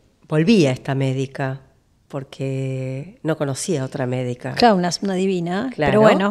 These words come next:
Speaker 2: la
Speaker 1: pero
Speaker 2: que
Speaker 1: volví,
Speaker 2: había, sí.
Speaker 1: volví, empecé un tratamiento con, eh, eh,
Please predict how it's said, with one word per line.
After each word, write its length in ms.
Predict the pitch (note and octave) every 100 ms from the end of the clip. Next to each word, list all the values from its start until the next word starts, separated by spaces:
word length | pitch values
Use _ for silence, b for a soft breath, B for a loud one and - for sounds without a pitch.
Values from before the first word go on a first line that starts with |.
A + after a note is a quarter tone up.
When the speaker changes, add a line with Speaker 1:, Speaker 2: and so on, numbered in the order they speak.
| -
Speaker 2:
la 80 | _
Speaker 1:
pero 180 | F#3+ E3
Speaker 2:
que 60 | -
Speaker 1:
volví, 280 | A3+ A3+ G#3
Speaker 2:
había, 220 | A#3 D4+
sí. 100 | -
Speaker 1:
volví, 540 | E3 D3 D#3 E3 A#3 -
empecé 440 | D#3 D3+ - D#3+
un 120 | D3+ D3+
tratamiento 880 | D3+ D3+ C#3+ D3 D3 D3 D#3 D3 -
con, 300 | C3 C3 C3
eh, 460 | C3 C3 C3 - -
eh, 380 | B2+ B2+ C3